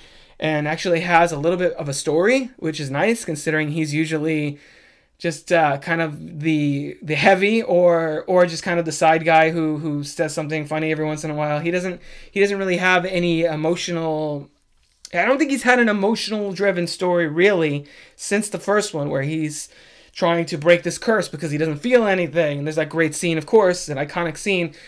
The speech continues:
with him and Keira Knightley where she, he's like, um, "You best start believing in ghost stories, Miss Turner. You're in one," which is a great scene, and he, he brings so much. Geoffrey Rush,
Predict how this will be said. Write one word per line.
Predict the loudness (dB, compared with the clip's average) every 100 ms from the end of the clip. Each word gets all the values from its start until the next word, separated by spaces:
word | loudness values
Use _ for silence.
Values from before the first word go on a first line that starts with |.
| -14
with | -6 -4
him | 0 -2
and | -2
Keira | -2 0 2
Knightley | 2 0 -2
where | -2 0 0 -2
she, | -6 -8
he's | -6 -4
like, | -2 -2 -4 -10 -20 -20 -20 _ -14
um, | -10 -8 -10 -12 -18 -12
"You | -8
best | 4 4 4
start | -2 0
believing | 2 2 4 2
in | 2 4
ghost | 4 4
stories, | 0 0 0 -4
Miss | -4 -6 -8 -16 -12
Turner. | -6 -4 -2 0
You're | 4 6
in | 4 0 -2
one," | -4 -4 -12 -20 -20 -10
which | -6 -4
is | -2
a | -4
great | 2 4 4 2
scene, | 0 2 2
and | 0
he, | -2 -2 -4 -6 -10
he | -8 -2
brings | 0 0
so | 0 0
much. | 2 -2 -6 -12 -2
Geoffrey | -2 0
Rush, | 6 6 6 -2